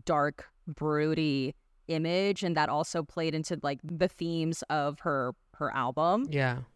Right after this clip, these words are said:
Speaker 1: Like, there's no way Natalie Cole would have been able to lean into her darkness
Speaker 2: No.
Speaker 1: like that, you know? Like, she,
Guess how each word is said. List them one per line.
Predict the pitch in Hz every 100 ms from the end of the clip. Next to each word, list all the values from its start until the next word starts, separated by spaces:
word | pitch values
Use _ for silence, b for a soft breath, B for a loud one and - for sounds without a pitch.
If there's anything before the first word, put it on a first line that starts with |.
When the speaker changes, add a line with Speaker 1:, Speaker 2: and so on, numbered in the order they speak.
| _ -
Speaker 1:
Like, | 180 175 _
there's | 175 196 339
no | 269 226 240 202
way | 170 165 185 190 120 156
Natalie | 170 165 160 160
Cole | - 156
would | 151
have | 165
been | 151
able | 151 156 156
to | - 151 139 -
lean | 170 180 180
into | 170 165 160
her | 175
darkness | 160 143 156 147 131 151
Speaker 2:
No. | 151 131
Speaker 1:
like | 127 151 143
that, | 135 120 123 -
you | 180
know? | 165 151
Like, | 170 175
she, | - - 220 220